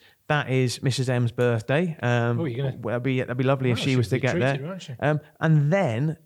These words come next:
Speaker 1: the week after, we've got the beginning of the Football World Cup in Qatar.
Speaker 2: Well, yes, indeed. Um,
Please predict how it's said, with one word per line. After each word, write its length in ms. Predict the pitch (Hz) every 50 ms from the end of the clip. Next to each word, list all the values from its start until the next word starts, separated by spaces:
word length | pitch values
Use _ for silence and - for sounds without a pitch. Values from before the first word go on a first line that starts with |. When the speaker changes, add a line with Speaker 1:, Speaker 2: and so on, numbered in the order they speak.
| _ _ _
Speaker 1:
the 80 | - 147
week 200 | 143 165 156 -
after, 340 | 165 160 165 160 143 - 117 110
we've 100 | 117 120
got 100 | 147 120
the 60 | 131
beginning 320 | 127 127 147 139 139 135
of 120 | 139 127 123
the 320 | 135 131 131 127 123 123 - -
Football 320 | - 175 147 147 135 123
World 200 | 120 120 117 110
Cup 220 | - 120 113 -
in 80 | 120 120
Qatar. 420 | - 131 - - 127 113 107 101 98 - _ _ _ _ _ _ _ -
Speaker 2:
Well, 400 | 123 104 113 107 92 - - - _ _ _ _ _
yes, 640 | - 120 110 110 98 - - - - - - - - - _
indeed. 480 | - 117 113 113 117 113 107 101 98 - - - - _ -
Um, 380 | - 127 131 131 135 139 139